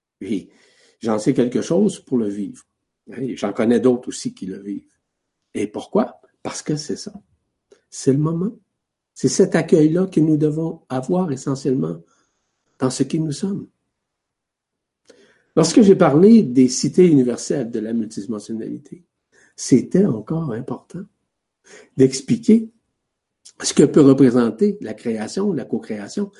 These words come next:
et comment ça s'est produit, dans quel moment et pourquoi. De quelle manière avons-vous, avons-vous, avons-nous été, euh,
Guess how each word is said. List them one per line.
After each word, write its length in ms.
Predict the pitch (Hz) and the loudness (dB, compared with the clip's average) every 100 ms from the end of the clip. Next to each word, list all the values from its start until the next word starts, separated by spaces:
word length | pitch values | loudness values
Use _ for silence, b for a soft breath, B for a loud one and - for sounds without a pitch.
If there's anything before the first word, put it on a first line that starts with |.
| b - | b -6
et 100 | 120 | 0
comment 280 | 156 175 254 | 2 4 4
ça 160 | 156 | 0
s'est 180 | 139 139 | -2 -4
produit, 480 | - 110 113 202 220 _ _ _ - | -4 -6 -4 -6 -6 _ _ _ -6
dans 180 | 127 123 | -4 0
quel 200 | 156 135 | 2 4
moment 300 | 123 135 - | 4 0 -2
et 60 | 139 | -8
pourquoi. 440 | - 160 - - _ _ _ _ _ _ _ _ _ _ _ _ _ _ _ - b b b - | -10 -12 -12 -18 _ _ _ _ _ _ _ _ _ _ _ _ _ _ _ -20 b b b 0
De 100 | 131 | 2
quelle 180 | 165 175 | 4 4
manière 480 | 147 127 185 233 - | 6 6 4 2 0
avons-vous, 760 | 127 135 135 120 135 190 143 123 - _ | -2 2 2 2 0 -4 -4 -12 -16 _
avons-vous, 600 | - - - - - _ - _ b b b - | -20 -20 -20 -20 -20 _ -20 _ b b b -4
avons-nous 800 | 135 127 170 156 151 226 - - | -2 2 2 4 4 4 2 -4
été, 600 | 135 139 - 156 196 302 - _ _ _ _ _ _ _ _ _ _ _ | -2 -2 0 2 4 2 -6 _ _ _ _ _ _ _ _ _ _ _
euh, 80 | - | -14